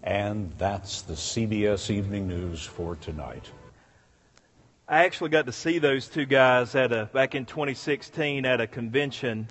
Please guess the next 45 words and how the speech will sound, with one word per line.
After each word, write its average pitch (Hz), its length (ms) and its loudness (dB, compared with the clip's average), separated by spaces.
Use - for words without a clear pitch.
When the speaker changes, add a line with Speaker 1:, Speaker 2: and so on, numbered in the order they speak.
Speaker 2:
Uh, 117 220 4
they 123 140 2
were 117 280 -2
two 156 180 2
of 131 60 2
the 120 60 -2
guest 123 300 2
speakers 123 520 -4
there. 113 360 0
And 185 80 -4
there's 190 140 6
some 170 120 -2
things 202 280 6
they 185 100 8
didn't 165 220 4
tell 180 260 6
you 147 140 2
in 143 100 2
that 139 180 6
report. 127 560 2
Uh, 143 180 8
one 170 180 6
of 185 40 8
the 170 60 4
things 170 420 4
was 151 200 0
that 135 180 0
Jamel 151 480 8
was 139 260 4
actually 185 460 4
on 170 220 4
the 170 80 0
way 165 380 6
to 147 200 -6
see 160 300 0
his 143 220 -2
newborn 147 460 0
son 135 520 4
when 135 160 0
he 139 140 0
was 127 180 0
arrested. 120 560 0
Can 170 160 2
you 214 140 4
imagine? 156 500 6